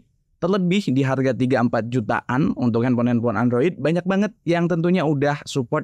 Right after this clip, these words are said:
dengan jaringan five G. Poin ketiga yang harus benar-benar diperhatiin sebelum akhirnya menentukan membeli iPhone X S Max atau enggak adalah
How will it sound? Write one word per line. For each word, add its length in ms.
dengan 320
jaringan 400
five 320
G. 160
Poin 160
ketiga 320
yang 240
harus 240
benar-benar 480
diperhatiin 640
sebelum 240
akhirnya 400
menentukan 640
membeli 400
iPhone 240
X 320
S 80
Max 320
atau 240
enggak 480
adalah 480